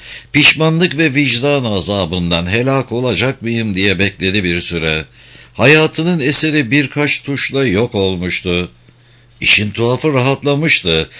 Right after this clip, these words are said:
Hiç değilse bir konuda kendini korumaya almıştı. Ayağa kalktı, geceye ve fırtınaya baktı. Telefonu çaldı. Dan Flink arıyordu.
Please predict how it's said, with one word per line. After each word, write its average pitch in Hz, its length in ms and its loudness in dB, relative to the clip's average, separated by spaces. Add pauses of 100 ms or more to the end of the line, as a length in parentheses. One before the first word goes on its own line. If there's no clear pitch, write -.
(220)
Hiç 190 280 2
değilse 156 440 0
bir 165 220 2
konuda 87 420 0
kendini 139 520 0
korumaya 110 560 0
almıştı. 82 800 0 (480)
Ayağa 139 400 4
kalktı, 80 440 -4
geceye 113 520 0
ve 110 120 0
fırtınaya 85 640 -2
baktı. 76 480 -4 (280)
Telefonu 139 520 0
çaldı. 73 560 -2
Dan 113 280 0
Flink 104 420 -2
arıyordu. 82 840 -2